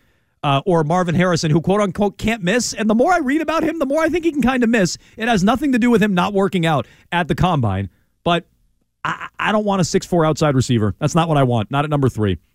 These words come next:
I want a receiver who can move around the formation. I like Malik Nabers, but it's a separate argument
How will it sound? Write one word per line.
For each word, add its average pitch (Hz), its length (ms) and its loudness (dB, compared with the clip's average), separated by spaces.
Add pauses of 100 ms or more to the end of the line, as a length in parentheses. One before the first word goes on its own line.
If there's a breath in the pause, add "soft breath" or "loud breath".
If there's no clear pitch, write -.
I 156 100 0
want 170 160 2
a 170 40 0
receiver 156 320 2
who 151 80 2
can 139 100 0
move 143 200 0
around 135 180 -4
the 131 80 -4
formation. 113 540 -2
I 123 80 0
like 120 200 2
Malik 104 240 0
Nabers, 92 360 0
but 98 80 -2
it's 92 100 -6
a 101 40 -4
separate 104 300 0
argument 90 300 -2